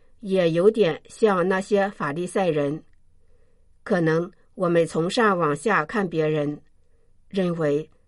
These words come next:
自己比他们好，认为我们的生命掌握在我们的手中，不必每天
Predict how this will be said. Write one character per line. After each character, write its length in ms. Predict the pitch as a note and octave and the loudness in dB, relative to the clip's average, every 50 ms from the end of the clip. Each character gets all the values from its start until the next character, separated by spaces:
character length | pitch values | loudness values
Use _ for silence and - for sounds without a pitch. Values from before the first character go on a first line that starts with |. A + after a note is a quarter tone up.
| _ _ | _ _
自 200 | - B3+ B3 G#3+ | 2 2 2 2
己 320 | - F3+ D#3+ D#3 C#3 - _ _ | 2 -2 -4 -4 -4 -6 _ _
比 240 | - E3+ D#3+ D#3 D#3 | -8 -6 -4 -4 -4
他 180 | - - G#3 A3 | -4 -2 -2 0
们 180 | F#3+ E3 E3+ | 0 0 0
好， 360 | F3+ - G3+ D3+ C#3 A#2+ - - _ _ _ _ _ _ _ _ _ _ _ _ _ _ _ _ _ - - | 0 -2 -2 -2 -2 -4 -10 -18 _ _ _ _ _ _ _ _ _ _ _ _ _ _ _ _ _ -18 -6
认 260 | G#3+ G3+ F#3+ F3+ E3 | -2 0 0 0 0
为 340 | E3 D3+ D3 D3 D3+ - - _ _ _ - | 0 0 0 -2 -2 -6 -10 _ _ _ -4
我 160 | G3+ F#3+ F3+ | -2 0 2
们 160 | E3+ F3 G3+ | 2 0 4
的 180 | A#3+ C4+ G3 E3 | 4 4 4 4
生 240 | D#3 - F#3 F3+ F3+ | 0 -2 -2 -2 0
命 260 | F#3 F#3 F3 D#3 C#3 - _ _ - | 0 0 -2 -2 -4 -8 _ _ -4
掌 200 | F3+ E3 F#3 F#3 | -2 0 2 2
握 160 | E3+ F#3+ F#3 | 2 0 0
在 240 | F3 - F3 D#3+ D3 - | 0 -2 -2 -2 -2 -4
我 160 | - E3+ D#3+ D3+ | -2 -2 -2 0
们 140 | D3 D3 | 0 -2
的 160 | - F#3+ F#3+ G3 | -2 -2 -2 -2
手 240 | - F3+ C#3+ C#3+ | -2 -4 -4 -2
中， 300 | C3+ F3+ F3 F3 F3 F3+ - _ - _ _ _ _ _ _ _ _ _ _ - | -2 -2 -2 -2 -2 -4 -8 _ -20 _ _ _ _ _ _ _ _ _ _ -10
不 180 | - F3 F#3+ | -4 -4 -4
必 220 | F#3+ B3 A#3+ A3 F#3 | 0 2 2 2 2
每 240 | E3 D#3+ D3+ D3 | 2 2 0 -2
天 340 | D3 - - G3 F#3+ G3+ A3+ | -2 -4 -2 0 0 0 -2